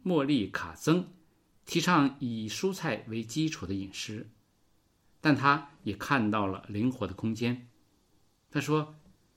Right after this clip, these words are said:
如果你吃了一大盘蔬菜，这当然很好，但你的蛋白质来自于一只健康快乐的鸡。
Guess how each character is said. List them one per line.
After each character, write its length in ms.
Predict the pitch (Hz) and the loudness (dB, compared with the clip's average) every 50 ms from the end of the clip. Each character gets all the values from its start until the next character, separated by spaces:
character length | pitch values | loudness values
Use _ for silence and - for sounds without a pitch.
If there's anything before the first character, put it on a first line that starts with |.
| _ _ _ _ _ _ _ _ | _ _ _ _ _ _ _ _
如 220 | - 180 220 240 | 6 6 6 8
果 140 | 196 175 160 | 8 8 8
你 100 | 139 131 | 8 8
吃 220 | 127 - - 180 | 4 4 0 0
了 100 | 170 156 | 2 4
一 100 | 143 131 | 4 4
大 240 | 131 147 135 120 104 | 4 4 4 4 4
盘 320 | 95 - - 104 101 113 110 | 2 0 -2 -2 -2 0 -2
蔬 300 | - - - 151 151 170 | -2 -4 -4 -4 -4 -4
菜， 400 | 170 - - 120 - - - _ _ _ _ _ | -4 -6 -8 -8 -8 -10 -20 _ _ _ _ _
这 100 | - - | -12 -8
当 200 | 104 - 113 110 117 | -2 0 2 2 2
然 80 | 117 | 0
很 220 | 110 - 104 127 147 | 0 0 0 0 0
好， 340 | 147 - 98 - - _ _ _ _ _ _ _ _ _ _ _ _ _ | 0 -4 -10 -12 -14 _ _ _ _ _ _ _ _ _ _ _ _ _
但 220 | - 175 170 156 135 | 0 4 6 8 8
你 80 | 127 | 6
的 140 | 123 151 151 | 6 4 0
蛋 280 | 151 208 202 160 117 104 | 0 2 2 2 2 2
白 240 | 98 90 92 110 | 0 0 0 0
质 340 | 131 127 - 202 143 117 - - _ _ _ _ _ _ _ _ _ - | -2 0 0 -2 -2 -2 -6 -14 _ _ _ _ _ _ _ _ _ -6
来 160 | 110 107 117 | -4 -4 -4
自 240 | 117 117 - 120 104 | -4 -2 -2 0 0
于 260 | 98 98 98 104 101 - | 0 -2 -4 -4 -6 -4
一 160 | - 120 104 | -4 -4 -4
只 340 | 98 - - 117 113 110 110 110 - | -4 -4 -4 -4 -4 -4 -6 -12 -10
健 360 | - - 160 123 92 85 85 | -4 -2 0 0 0 -4 -6
康 320 | - - - 110 104 107 107 107 | -6 -4 -2 -2 -2 -2 -4 -6
快 240 | - - 127 107 87 | -8 -6 -6 -6 -4
乐 180 | 87 104 95 | -4 -6 -8
的 80 | 95 101 | -8 -10
鸡。 400 | 90 - - 139 143 147 151 | -10 -6 -4 -2 -2 -2 -4